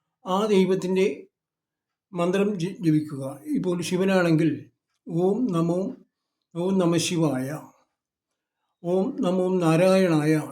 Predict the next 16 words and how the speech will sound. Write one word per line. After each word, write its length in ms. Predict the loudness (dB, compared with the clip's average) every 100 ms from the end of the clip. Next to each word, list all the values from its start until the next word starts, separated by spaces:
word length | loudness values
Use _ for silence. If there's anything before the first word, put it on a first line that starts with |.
| -8
വിഷ്ണുവിനാണെങ്കിൽ, 760 | -8 -4 -2 -2 -2 -6 -10 -12 -16 _ _ _ _ _ _ _
ഗണപതിക്കാണെങ്കിൽ 840 | -6 0 0 0 0 2 2 2 0 -6 -18 _ -12 -4
ഓം 120 | -4 -4 -8 _ _ _
മഹാഗണപതിയെ 800 | -6 -4 -2 0 2 2 2 2
നമ 180 | 0 -2 -4 -6 -12 _ _ _ _ _ _
എന്ന് 180 | -6 0 0
നൂറ്റെട്ട് 420 | 0 -2 -4 -4 -4 -4
ഉരു 200 | -2 -2
ജപിച്ചു 360 | 0 0 0 -2
കഴിഞ്ഞെന്നാൽ 500 | 0 0 0 -4 -8 -14 _ _ _ _ _ _ _ _
തീർച്ചയായിട്ടും 720 | -10 -6 0 2 2 2 -2 -6 -8 -16 _ _ _
നിങ്ങൾക്ക് 460 | -4 0 0 -2 -4 -6 -12
ആ 80 | -8 -8 -6
കാര്യം 360 | -2 -2 -2 -4
സാധിച്ചെടുക്കുവാൻ 680 | -4 -6 -4 -6 -4 0 0
സാധിക്കും. 460 | 0 -6 -10 -12